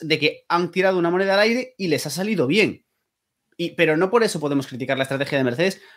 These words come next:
porque es que son, es, es que lo hicieron bien. Y nosotros podemos decir, es que claro, tenían que haber hecho tal, pero es que va por delante. Y tú estás asumiendo que si Mercedes entra, Red Bull va a volver a, va a seguir entrando, ¿no? Va a entrar <laughs> precisamente por lo mismo. Es que,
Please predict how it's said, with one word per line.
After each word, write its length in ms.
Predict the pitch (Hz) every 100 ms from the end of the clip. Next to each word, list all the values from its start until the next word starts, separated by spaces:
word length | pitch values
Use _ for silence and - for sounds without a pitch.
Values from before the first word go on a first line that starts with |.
| _
porque 280 | - 147 139
es 80 | 131
que 100 | 127
son, 240 | 120 202 214
es, 120 | - -
es 120 | 139
que 100 | -
lo 60 | 117
hicieron 340 | 110 202 185
bien. 300 | 147 214 180 -
Y 280 | 151 147 143 _ _ _
nosotros 480 | 156 156 190 185 226
podemos 380 | 214 214 214 196
decir, 260 | 196 233
es 120 | 156 -
que 80 |
claro, 260 | 127 190 147
tenían 240 | 120 151
que 60 | 165
haber 140 | 175 180
hecho 180 | 180
tal, 200 | 202 214 - - -
pero 140 | 156
es 80 | 143
que 100 | 131
va 140 | 143
por 120 | 226 247
delante. 480 | 117 214 185 98 - _ -
Y 120 | 160
tú 140 | 185
estás 200 | 185 196
asumiendo 480 | 190 185 208 202 139
que 100 | 127
si 100 | 135
Mercedes 380 | 127 127 170 175
entra, 400 | 208 208 220 320 - _ _
Red 380 | 269 - 160 170
Bull 200 | 180 226 226
va 80 | 185
a 40 |
volver 260 | 185 170 135
a, 60 | 113 165
va 60 |
a 20 |
seguir 260 | 170 196 175
entrando, 380 | 123 120 208 151
¿no? 120 | 180
Va 80 | 202
a 20 |
entrar 320 | 165 160 185 165 - -
<laughs> 280 | - - -
precisamente 600 | 160 151 165 160 175 180
por 140 | 202 185
lo 80 | 147
mismo. 360 | 165 190 127 - - -
Es 120 | 143
que, 360 | 185 139 -